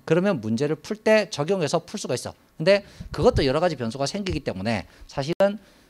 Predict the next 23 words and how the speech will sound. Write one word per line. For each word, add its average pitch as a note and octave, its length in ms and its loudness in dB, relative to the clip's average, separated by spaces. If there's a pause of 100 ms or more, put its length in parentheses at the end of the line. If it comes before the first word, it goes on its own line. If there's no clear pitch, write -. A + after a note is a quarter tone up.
(100)
기본적인 G3 680 4
내용을 B2 300 2
잘 A#2 220 -2
숙지를 E3+ 420 -2
하고 A#2 200 -2
문제를 G#2+ 440 -2
많이 A#2+ 300 -8
풀어보셔야 G3 500 0
되는 F#2+ 180 -6
내용입니다. F2 360 -10 (200)
됐죠? A#2+ 460 4 (280)
자, A2 120 -6
그러면 F3 360 2
이런 G3 180 0
문제가 D3+ 160 4
나왔을 D3+ 320 4
때 G2+ 80 -6
대처를 A#2 380 2
어떻게 B2 220 -2
하느냐? C3+ 260 0 (100)
그걸 C#3+ 260 6
우리가 B2+ 300 2
공부하기, B2+ 720 -2